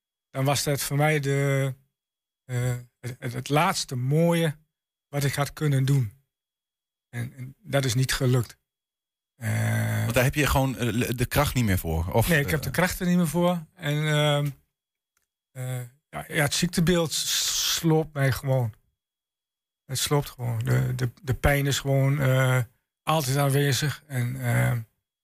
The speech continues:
Speaker 1: dus, dus, dus, eh, ik kan niet meer goed zitten op de motor. Ik heb de, de, hè, eh, ik heb zelf een Harley. En, en ja, dat, dat,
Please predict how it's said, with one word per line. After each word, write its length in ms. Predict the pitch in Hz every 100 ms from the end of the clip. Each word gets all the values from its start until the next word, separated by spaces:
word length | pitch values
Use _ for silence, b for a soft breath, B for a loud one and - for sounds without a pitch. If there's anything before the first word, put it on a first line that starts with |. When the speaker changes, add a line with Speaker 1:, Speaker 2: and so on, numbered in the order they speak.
| _ _ _ _ _
Speaker 1:
dus, 160 | - 220 151
dus, 200 | 147 139 -
dus, 200 | - 127
eh, 100 | 135
ik 280 | 151 - 160
kan 140 | - 151
niet 120 | 143
meer 100 | 139
goed 200 | - 147
zitten 340 | - 160 151
op 120 | 147
de 60 | -
motor. 500 | 139 143 139 139 139
Ik 100 | 147
heb 140 | 131
de, 280 | - 131 139
de, 240 | 127 143 143 139
hè, 300 | 135 165 156
eh, 320 | 151 151 151
ik 100 | 147 b b -
heb 80 | 135
zelf 240 | 165 151
een 60 | 131
Harley. 420 | 143 147 147 147 b b b _
En, 280 | 131 131 135
en 440 | 127 151 143 131 151 151 170
ja, 240 | 135 139 120 -
dat, 300 | 151 139 - _
dat, 200 | - 139